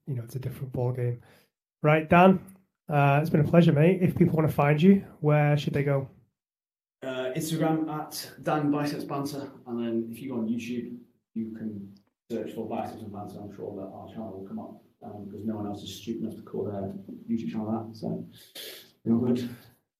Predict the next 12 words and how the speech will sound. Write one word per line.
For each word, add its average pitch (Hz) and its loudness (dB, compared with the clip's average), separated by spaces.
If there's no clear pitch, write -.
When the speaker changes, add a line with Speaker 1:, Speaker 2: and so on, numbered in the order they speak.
Speaker 1:
I'm 151 -2
sure 165 4
I've 151 0
seen 135 -6
one 127 -4
that's 135 -8
very 123 -4
similar. 120 -6
Maybe, 123 -4
um, 120 -6
Biceps 143 -8
and 127 -8